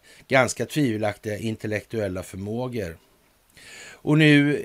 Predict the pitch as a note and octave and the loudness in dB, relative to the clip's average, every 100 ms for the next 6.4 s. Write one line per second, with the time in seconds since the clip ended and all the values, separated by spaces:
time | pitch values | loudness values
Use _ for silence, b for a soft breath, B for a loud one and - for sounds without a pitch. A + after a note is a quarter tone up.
0 | - - C#3+ B2+ A#2+ - A2 A2 B2+ G#2 | -10 -2 6 6 6 -2 -2 0 0 0
1 | A2 G#2 A2+ - B2+ A2+ A#2+ B2+ C#3 C3+ | -2 -4 -8 -6 -4 -2 -2 0 -2 0
2 | C3+ - D#3 - - D#3 D3 D#3+ - A#2+ | 0 0 -6 -6 -6 -6 -2 -4 -2 -6
3 | B2 A#2 G2+ G2+ G#2 - A2 G#2 G2+ F#2+ | -4 -4 -4 -6 -8 -6 -6 -4 -4 -4
4 | F#2+ A2 G#2 - b b b - - - | -8 -6 -6 -6 b b b -12 -12 -10
5 | - B2 A#2 C#3 A2 A2 G#2+ G#2+ - - | -8 -8 0 0 0 -2 -4 -4 -6 -10
6 | A2 A#2+ A2 A#2+ | 0 0 0 -4